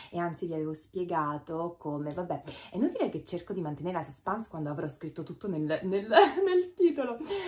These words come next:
Parliamo della macchinetta Nespresso. Non vi dico qual è il modello perché non so se nel titolo l'ho scritto, quindi continuo-, continuiamo a tenere un po' di suspense. Eh, in quel caso vi avevo spiegato che l'avevo preso, eh, eh,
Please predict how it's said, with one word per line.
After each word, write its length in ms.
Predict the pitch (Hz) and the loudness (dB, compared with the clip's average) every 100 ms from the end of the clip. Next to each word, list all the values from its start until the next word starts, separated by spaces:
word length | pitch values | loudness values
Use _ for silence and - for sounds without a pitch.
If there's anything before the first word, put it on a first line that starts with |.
| 311 277 | -6 4
Parliamo 460 | 370 392 208 220 214 | 6 8 6 6 4
della 260 | 170 165 | 4 2
macchinetta 600 | 190 170 - 180 156 - | -2 -6 -4 -6 -6 -8
Nespresso. 640 | 156 151 - - - - - | -8 -8 -6 -8 -8 -12 -4
Non 200 | 539 605 571 480 | 4 4 6 2
vi 120 | 254 | 0
dico 240 | 254 294 | 0 -2
qual 140 | 226 180 | 2 2
è 60 | |
il 80 | 180 | 2
modello 360 | 220 190 170 208 | 2 -2 -2 -4
perché 260 | 151 170 | -6 -6
non 140 | 180 190 | -8 -8
so 160 | - | -10
se 80 | - | -6
nel 180 | 147 147 | -6 -6
titolo 280 | - 147 143 | -6 -4 -4
l'ho 160 | 180 | -4
scritto, 420 | 226 - 170 - 180 | -8 -8 -8 -6 -4
quindi 300 | 170 165 - | -4 -4 -8
continuo-, 640 | 226 208 220 196 185 - | -6 -4 -4 -4 -6 -8
continuiamo 840 | - 226 233 226 - 220 226 202 208 | -4 0 0 0 -8 -6 -2 -2 -2
a 60 | |
tenere 340 | 208 175 175 - - - | -4 -6 -6 -8 -16 2
un 160 | 311 285 | 4 4
po' 120 | 208 | 2
di 100 | 196 | 0
suspense. 840 | 185 - - 147 139 151 233 277 - - - - | -4 -12 -6 -4 -4 -6 -6 -8 -10 -16 -12 -4
Eh, 400 | 196 190 185 - | 0 0 0 2
in 160 | 349 339 | 2 2
quel 200 | 226 220 | -2 -2
caso 300 | 180 165 175 | -4 -2 0
vi 80 | |
avevo 220 | 170 175 175 | 0 0 -4
spiegato 540 | - 185 190 196 170 | -6 -4 0 0 -2
che 100 | 156 | -6
l'avevo 280 | 151 156 156 | -4 -2 -4
preso, 640 | 175 165 156 160 156 156 | -6 -8 -6 -4 -2 -2
eh, 640 | 160 151 151 - - - 151 | -4 -4 -4 -6 -18 -8 -4
eh, 460 | - - - - | -4 -4 -6 -8